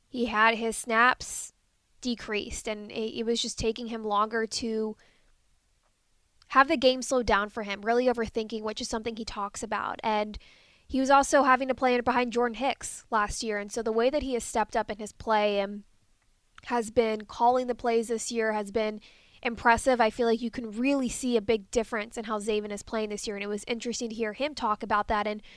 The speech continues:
talk with linebackers coach Bill Davis that stop thinking so much. You have that natural ability. You have the assets. You just need to go out and you need to play. And it sounds kinda similar to how we have heard coaches talk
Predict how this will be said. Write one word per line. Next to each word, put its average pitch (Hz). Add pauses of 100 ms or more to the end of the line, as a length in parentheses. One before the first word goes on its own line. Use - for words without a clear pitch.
(240)
talk 240
with 226
linebackers 226
coach 226
Bill 220
Davis 233
that 214 (380)
stop -
thinking 233
so 220
much. -
You 233
have 240
that 240
natural 220
ability. 214
You 214
have 247
the 233
assets. 220 (280)
You 233
just 240
need 254
to 233
go 220
out 214
and 214
you 214
need 208
to 214
play. 214
And 214
it 214
sounds 381
kinda 403
similar 285
to 247
how 240
we 226
have 220
heard 226
coaches 226
talk 214